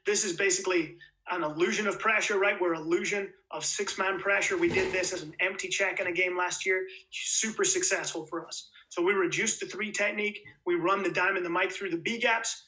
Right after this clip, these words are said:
Our end and our buck are gonna take a jab step to try and get those tackles to set out,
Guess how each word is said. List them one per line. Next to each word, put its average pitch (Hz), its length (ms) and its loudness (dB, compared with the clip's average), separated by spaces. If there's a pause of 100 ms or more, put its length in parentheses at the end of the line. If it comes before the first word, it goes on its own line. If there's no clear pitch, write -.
(120)
Our 170 200 -2
end 202 180 4
and 190 80 2
our 175 120 2
buck 190 260 0
are 180 80 -2
gonna 170 160 0
take 170 180 -2
a 156 80 -4
jab 180 300 2
step 180 260 -2
to 170 80 -8
try 170 200 -4
and 170 80 -2
get 180 120 -2
those 165 160 -4
tackles 156 460 -2
to - 40 -2
set 175 220 0
out, 180 200 2